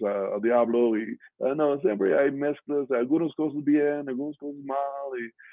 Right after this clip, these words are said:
ah, y la, es como e-, él maneja. Y, ah, eh, no, no sé si comenzamos a mencionar algunos de las sectas, ahí también, Pastor Pablo, de los mormones y, ah, testigos.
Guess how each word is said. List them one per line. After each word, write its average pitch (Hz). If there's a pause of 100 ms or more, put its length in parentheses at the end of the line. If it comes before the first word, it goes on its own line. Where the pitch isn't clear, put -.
(200)
ah, 110
y 113
la, 110
es 123
como 127
e-, 120
él 123 (320)
maneja. 120 (200)
Y, 120 (340)
ah, 113 (420)
eh, 139
no, 165
no 165
sé 180
si 139 (220)
comenzamos 143
a 127
mencionar 131
algunos 135
de 120
las 113
sectas, 131 (480)
ahí 120
también, 123
Pastor 120
Pablo, 120
de 101 (260)
los 104
mormones 120 (100)
y, 101 (340)
ah, 98 (160)
testigos. 127